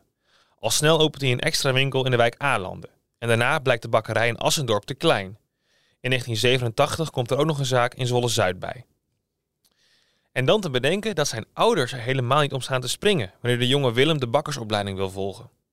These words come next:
Ze wonen dan in Rotterdam, waar vader een muziekhandel heeft. Valt er wel een goede boterham te verdienen met het bakken van brood. Maar uiteindelijk slaat de scepsis om in enthousiasme. En als Elderkamp zijn diensttijd volgt op het harde, dan besluit hij in deze regio te blijven hangen.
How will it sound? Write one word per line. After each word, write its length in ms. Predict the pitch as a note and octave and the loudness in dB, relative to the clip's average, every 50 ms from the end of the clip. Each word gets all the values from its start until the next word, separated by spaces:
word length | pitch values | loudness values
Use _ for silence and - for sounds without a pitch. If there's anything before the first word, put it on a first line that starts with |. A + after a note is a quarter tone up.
| _ _ _ _ _ _ _ _ | _ _ _ _ _ _ _ _
Ze 160 | _ - - C3+ | _ -4 2 4
wonen 160 | C3+ C#3+ C#3+ | 4 6 6
dan 140 | C#3+ C#3+ C#3+ | 4 4 4
in 60 | C3+ | 4
Rotterdam, 460 | C3+ C3+ C#3 B2+ B2+ C3+ A2+ F#2+ F#2 | 2 2 2 2 4 4 2 2 0
waar 160 | G2 G#2+ G#2 | 0 -2 0
vader 280 | - B2+ A#2+ B2+ B2+ B2 | 2 2 2 4 4 4
een 80 | A#2+ | 2
muziekhandel 540 | A#2+ A#2 A#2 D3+ F3+ C#3+ A#2+ A2 G2+ F#2+ F#2+ | 2 2 2 0 -2 -2 -2 -2 -2 -2 -4
heeft. 360 | G2 G2 - - - - - _ _ _ _ _ _ _ _ _ _ | -6 -8 -12 -12 -18 -20 -20 _ _ _ _ _ _ _ _ _ _
Valt 260 | _ - - G3+ G#3 | _ 0 0 0 2
er 80 | F#3+ E3+ | 2 2
wel 160 | E3 E3 D#3+ | 2 2 0
een 60 | D3 | 0
goede 240 | B2+ - - E3+ C3+ | -4 -2 0 0 0
boterham 480 | A2+ G#2+ C3 D3 F3+ F#3 F3+ D#3+ D#3 D3+ | 0 4 4 4 4 4 0 -2 -2 -2
te 100 | C#3+ C3 | -4 -6
verdienen 320 | - C3+ C3 C3 C3+ C3 | -4 -2 -2 0 0 -2
met 100 | B2+ A#2+ | -4 -4
het 120 | A#2+ A2+ | -6 -2
bakken 240 | G#2+ C3+ C#3 - - | 2 2 0 0 -2
van 160 | - A#2 G#2+ | -6 -6 -2
brood. 400 | A2 C#3 D#3 C3+ - - - - _ _ _ _ _ _ _ _ _ _ _ _ _ - | 2 4 4 4 2 -2 -12 -18 _ _ _ _ _ _ _ _ _ _ _ _ _ -2
Maar 140 | - C#3 | 0 0
uiteindelijk 440 | E3 F3+ - B2+ C3 C#3 D3+ D#3+ D3+ | 0 0 0 -2 0 0 0 0 0
slaat 120 | - C3 B2 | -2 -6 -6
de 60 | A2+ | -4
scepsis 440 | - - - E3 F3 - - D3+ D3 | -4 0 0 0 0 0 -4 -6 -4
om 320 | B2+ A#2+ B2 B2 B2 A#2 _ _ | -2 0 0 0 -2 -6 _ _
in 140 | - C#3 C3+ | -8 -4 -2
enthousiasme. 500 | C3+ C#3 C3+ C3+ - - G2 - - - C3+ A#2+ _ _ _ _ _ _ _ _ _ _ _ _ _ _ _ _ _ _ _ _ _ _ _ _ _ _ _ _ _ _ _ _ _ _ - - - - - - - | -2 -2 -2 -2 -2 -2 -4 -4 -8 -12 -14 -18 _ _ _ _ _ _ _ _ _ _ _ _ _ _ _ _ _ _ _ _ _ _ _ _ _ _ _ _ _ _ _ _ _ _ -20 -20 -20 -20 -20 -20 -16
En 100 | - - | -6 -2
als 120 | C#3 C3+ - | -2 -2 0
Elderkamp 500 | - D#3 E3+ F3+ E3 - - D3+ D3 - | 2 2 4 4 2 2 2 0 0 2
zijn 180 | - C#3 A#2+ | 0 -2 -2
diensttijd 400 | A2+ B2+ D#3+ F#3 F3+ - B2 A2 | 2 2 2 2 2 0 0 0
volgt 300 | - - B2 B2 - - | 0 0 0 0 2 0
op 60 | C3 A2 | -2 -4
het 100 | A2 G#2+ | -4 -6
harde, 440 | G2 G2+ C#3 D3+ C#3 G#2+ G2 G#2 | -2 2 2 2 2 2 0 0
dan 160 | A2+ C3 C#3+ C#3 | 2 0 0 0
besluit 380 | - A#2+ - - C3+ D3+ C#3+ | -2 -4 0 2 0 0 2
hij 180 | - C3+ C3+ C3+ | 2 0 0 0
in 140 | C3 A#2 G#2+ | 0 -2 2
deze 280 | G#2+ B2+ C#3+ C3+ B2+ | 2 2 2 2 2
regio 340 | B2 B2 B2+ B2+ A#2+ B2 A#2 | 2 2 2 2 0 -2 -2
te 100 | - - | -2 -2
blijven 320 | A2 A#2 A2+ A2 G#2+ A2 | -2 0 0 0 0 0
hangen. 320 | G#2+ A2 G#2+ F#2+ F2 F#2+ | 0 0 0 0 -2 -10